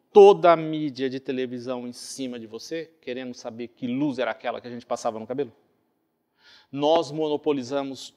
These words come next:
todo o horário. Esse produto nosso tinha uma novela da Rede Globo que passava às vinte horas, na verdade às vinte e uma horas, né? Esse produto ficou no ar na Rede Globo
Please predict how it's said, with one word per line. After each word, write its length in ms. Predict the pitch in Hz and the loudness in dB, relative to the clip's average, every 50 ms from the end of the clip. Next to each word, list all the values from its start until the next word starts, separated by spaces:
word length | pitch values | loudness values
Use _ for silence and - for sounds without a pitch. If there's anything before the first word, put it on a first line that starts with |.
| _ | _
todo 300 | - 170 175 175 160 151 | -2 0 0 0 0 -2
o 40 | 151 | -2
horário. 400 | 143 135 131 143 147 131 117 107 101 _ _ _ _ _ _ _ _ _ _ _ _ _ _ _ _ _ _ _ _ _ _ _ _ _ _ _ _ | -2 0 0 0 -2 -4 -8 -12 -18 _ _ _ _ _ _ _ _ _ _ _ _ _ _ _ _ _ _ _ _ _ _ _ _ _ _ _ _
Esse 260 | 180 233 233 240 220 | 8 8 8 6 2
produto 380 | 180 - 175 165 160 160 - 156 | -4 -2 -2 -2 -2 -2 -4 -4
nosso 400 | 143 147 165 180 165 - - 143 | 0 2 4 4 2 2 -4 -10
tinha 180 | - - - | -8 -6 -4
uma 120 | 170 170 170 | -2 0 0
novela 340 | 165 151 135 147 151 147 139 | 0 -2 -2 -2 -2 -2 -2
da 80 | 135 | -2
Rede 180 | 131 135 123 123 | -6 -6 -8 -6
Globo 320 | 120 131 139 151 127 110 | -4 -2 -2 -4 -4 -8
que 80 | 104 - | -12 -12
passava 380 | - 127 - - 131 127 120 | -14 -14 -8 -6 -6 -4 -4
às 640 | 113 107 101 107 107 - - - - _ _ _ _ _ _ _ _ _ _ _ _ _ _ _ _ _ | -6 -8 -10 -14 -18 -20 -20 -20 -20 _ _ _ _ _ _ _ _ _ _ _ _ _ _ _ _ _
vinte 360 | _ 104 107 131 170 - - 143 | _ -14 -10 -8 -8 -6 -2 0
horas, 260 | 143 147 123 113 117 | 0 0 0 -2 -4
na 60 | 151 | -2
verdade 220 | 180 214 185 170 | -2 0 0 0
às 60 | 147 135 | -2 -4
vinte 180 | 147 131 - | -8 -10 -10
e 40 | - | -10
uma 140 | 135 127 127 | -8 -8 -8
horas, 280 | 147 156 143 - - | -8 -10 -12 -18 -20
né? 120 | - 143 - _ _ _ _ _ _ _ _ _ - - _ | -20 -20 -20 _ _ _ _ _ _ _ _ _ -20 -4 _
Esse 260 | - 214 254 - 240 | 10 10 10 10 6
produto 480 | 190 - 190 185 160 175 233 185 - 156 | 2 2 2 2 2 0 -2 -4 -6 -10
ficou 320 | - - 165 - 208 220 | -12 -10 4 8 8 8
no 180 | 208 202 185 185 | 8 8 4 4
ar 160 | 190 190 185 | 6 6 4
na 80 | 185 165 | 4 2
Rede 240 | - 180 175 156 165 | 0 0 -2 -2 0
Globo 400 | 151 160 170 175 160 165 156 | 2 2 2 2 0 -4 -8